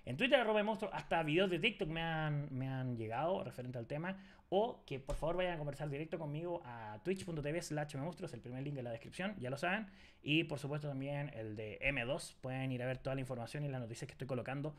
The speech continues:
sobre todo este tema que es bastante desagradable, todos lo sabemos, el tema del hack del avión, que, que nos complica a todos en la comunidad de Free Fire, ¿vale? Voy a estar pendiente a sus comentarios, por supuesto, poderoso like, lo voy a súper agradecer y, y nada,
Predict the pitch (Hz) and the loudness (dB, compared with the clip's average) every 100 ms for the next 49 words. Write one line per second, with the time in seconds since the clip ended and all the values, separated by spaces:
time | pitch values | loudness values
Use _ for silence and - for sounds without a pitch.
0 | - - - - 110 101 143 139 107 123 | -14 -20 -12 -6 -6 -4 -4 -4 -4 -4
1 | 127 123 104 - 123 120 113 113 107 120 | -4 -6 -10 -10 -8 -8 -8 -8 -6 -6
2 | 123 - - - - - 123 123 120 120 | -6 -8 -14 -20 -20 -4 0 0 0 -4
3 | 127 139 - 104 98 120 110 107 - 117 | -4 -4 -6 -12 -10 -8 -6 -8 -8 -8
4 | 107 104 98 110 123 131 - - - - | -8 -8 -8 -6 -6 -8 -18 -20 -20 -20
5 | - - 113 104 101 92 82 - 127 147 | -20 -8 -4 -2 -2 -4 -8 -8 -6 -4
6 | 156 160 156 175 147 139 117 107 104 110 | -4 -2 -2 -4 -6 -10 -10 -10 -10 -10
7 | 107 110 110 - - - - - - 117 | -10 -10 -10 -10 -12 -18 -20 -20 -4 0
8 | 151 - - - - - - - - 170 | 0 -4 -18 -18 -18 -18 -20 -18 2 10
9 | 311 311 - 320 294 277 247 214 269 294 | 12 12 12 10 10 8 6 8 6 6
10 | - 302 247 - 262 - 262 262 233 196 | 6 8 8 8 2 8 8 8 6 8
11 | 262 262 - 226 214 233 233 233 196 196 | 10 8 6 2 4 2 2 -2 4 10
12 | 185 180 165 160 180 185 127 131 135 - | 10 8 2 4 4 2 -2 -2 -2 -2
13 | 170 147 131 120 139 139 - 170 175 - | -4 0 0 0 0 0 2 2 2 -2
14 | 131 127 127 120 117 113 - 123 165 160 | -2 0 0 0 -2 -4 -8 -6 -4 -6